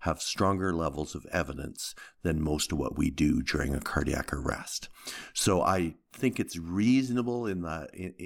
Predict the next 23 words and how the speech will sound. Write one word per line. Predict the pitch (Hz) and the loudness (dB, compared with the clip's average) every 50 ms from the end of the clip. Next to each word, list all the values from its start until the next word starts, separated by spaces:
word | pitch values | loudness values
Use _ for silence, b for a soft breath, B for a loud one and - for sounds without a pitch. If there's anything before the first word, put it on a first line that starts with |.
| - - | -12 -6
in | - 101 92 87 82 | -4 -2 -2 0 0
the | 76 | -2
beginning | 65 65 - 73 76 92 95 104 117 117 110 101 | -4 -4 -6 -4 0 2 4 6 6 6 6 6
moments | 98 98 101 104 104 90 - - | 6 6 6 4 4 2 0 -2
when, | - 85 76 73 76 78 76 - | -2 -2 0 0 0 0 -2 -2
when, | - 78 80 78 78 76 - - | -2 -2 0 0 0 -2 -2 -2
when | 87 80 73 73 76 73 - - | 0 2 4 4 4 2 2 0
anxiety | - 82 76 71 71 67 69 80 82 85 90 95 98 95 92 98 87 | 0 0 2 2 0 0 0 2 2 4 4 2 2 0 -2 -2 -4
and | 71 71 | -6 -8
stress | - - - 82 80 82 - - | -10 -8 -6 -6 -6 -6 -8 -10
is | 67 64 - | -12 -14 -14
extremely | - - - - - - - 104 101 107 110 104 101 95 | -16 -14 -8 -6 -6 -4 -2 0 2 2 4 4 4 2
high | 87 87 80 80 80 85 | 2 2 2 2 0 0
that | 78 71 - - | -2 -4 -6 -4
you | 76 71 | -4 -6
start | 65 - - - - 82 82 90 101 104 - | -4 -4 -4 0 2 2 2 2 2 -2 -4
C | - - - - 98 | -8 -6 -4 -2 -2
P | 95 - 85 | -2 0 2
R | 82 85 | 2 2
in | 92 92 | 2 0
the | 92 85 | 0 0
dental | 82 80 73 67 65 | 0 -2 -2 -2 -6
chair. | - - - 65 - 69 78 - | -8 -8 -8 -8 -10 -10 -14 -16